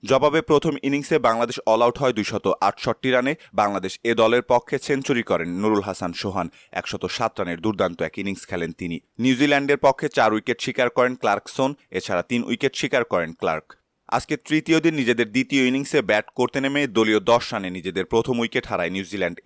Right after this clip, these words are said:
এ দল। ওপেনার মারিও ফিরে যান ব্যক্তিগত ছয় রান করে দলীয় দশ রানে খালেদ আহমেদের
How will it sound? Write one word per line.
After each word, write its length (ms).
এ 100
দল। 120
ওপেনার 340
মারিও 360
ফিরে 260
যান 220
ব্যক্তিগত 400
ছয় 220
রান 180
করে 240
দলীয় 320
দশ 300
রানে 200
খালেদ 280
আহমেদের 560